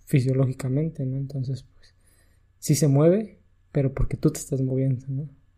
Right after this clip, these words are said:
O tú estás percibiendo movimiento. Entonces, pues, entran muchas cuestiones.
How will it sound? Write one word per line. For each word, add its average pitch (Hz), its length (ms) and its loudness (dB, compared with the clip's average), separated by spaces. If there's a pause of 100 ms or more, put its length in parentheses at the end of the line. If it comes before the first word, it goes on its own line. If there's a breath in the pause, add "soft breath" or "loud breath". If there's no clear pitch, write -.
(220)
O 143 140 0
tú 143 100 -6
estás 139 220 -4
percibiendo 131 500 2
movimiento. 131 560 -2 (580 soft breath)
Entonces, 147 360 0
pues, - 320 -10 (400 soft breath)
entran 175 280 6
muchas 175 260 2
cuestiones. - 580 -2